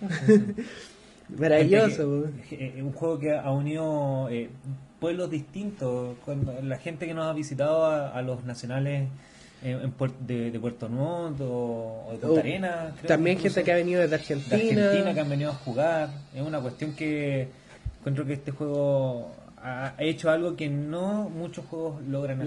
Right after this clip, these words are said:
Speaker 1: Logran hacer, absolutamente. Eh, Marcelo, cuéntanos de, de tu experiencia con...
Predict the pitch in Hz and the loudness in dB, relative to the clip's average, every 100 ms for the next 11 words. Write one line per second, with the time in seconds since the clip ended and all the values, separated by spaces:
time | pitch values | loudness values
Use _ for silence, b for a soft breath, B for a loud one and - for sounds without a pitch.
0 | 151 147 147 143 - 135 131 139 - 147 | 0 2 0 0 -2 -4 -4 -8 -4 -2
1 | 147 143 139 139 - 143 B B B - | 2 2 0 -4 -10 -10 B B B -16
2 | - 160 170 165 185 247 202 202 208 214 | 0 4 4 4 2 4 4 2 2 2
3 | 202 190 180 - 165 165 160 196 220 - | 2 2 0 -2 -2 0 -2 0 -2 -2
4 | 190 202 202 202 196 180 170 160 | -2 -2 -2 -4 -4 -4 -8 -8